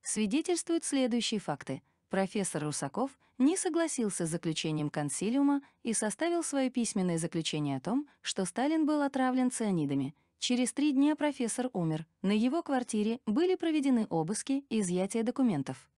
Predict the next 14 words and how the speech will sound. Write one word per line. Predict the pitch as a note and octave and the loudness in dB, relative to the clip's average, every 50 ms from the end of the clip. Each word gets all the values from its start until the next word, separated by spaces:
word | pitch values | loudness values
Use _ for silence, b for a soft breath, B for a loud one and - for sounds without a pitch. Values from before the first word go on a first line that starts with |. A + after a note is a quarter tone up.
| _ _ _ _ | _ _ _ _
О | - G#3+ G#3+ | -2 -2 0
том, | - D#4 F4 F#4 F4+ | 2 2 0 0 0
что | - - D#4 D4 | 0 0 0 0
заключение | C4 D4 - C#4 C#4+ C4+ - D#4 D4+ D4+ D4 C#4+ C#4 | 0 0 0 0 0 0 0 0 2 4 4 4 4
о | C4 | 2
причинах | B3+ B3+ - - - A#3+ A3+ A3 - | 0 -2 0 0 0 2 2 2 0
смерти | - A3 G#3 G3 F#3 - F#3+ | 0 0 0 0 0 0 -2
Сталина | F3 - - F3 E3 D#3+ E3 F3 F#3 | -4 -2 0 0 0 2 2 0 0
сфальсифицировано, | F3+ - - F3 - - D#3+ - C#3 - - D3+ C#3+ D#3+ F#3 G#3+ A#3+ B3+ C4+ C4 b b b b | 0 -2 -4 -4 -4 -4 -4 -4 -4 -4 -4 -2 -2 0 0 2 2 0 0 -4 b b b b
свидетельствует | - - A3 A3 A3 G#3 D4+ E4+ - F4 D#4 - - D#4+ D#4 - | -6 -2 0 0 2 2 0 0 0 -2 -2 -2 0 -2 -2 -2
факт | - - C4+ C4 - - | 0 -2 -2 -2 0 -2
исчезновения | A#3+ - - A3 F#3 G3 F#3+ F#3 F#3+ F#3 F3+ F3+ E3+ E3 | -2 0 0 0 2 2 2 2 2 2 2 2 2 2
изъятых | D#3+ D#3+ D#3+ D3+ D3 - D3+ - E3+ | 2 0 0 -2 -2 -4 -6 -4 -2
органов | F3 G3+ G#3 B3 B3+ C4+ C4 | -2 0 2 2 2 2 2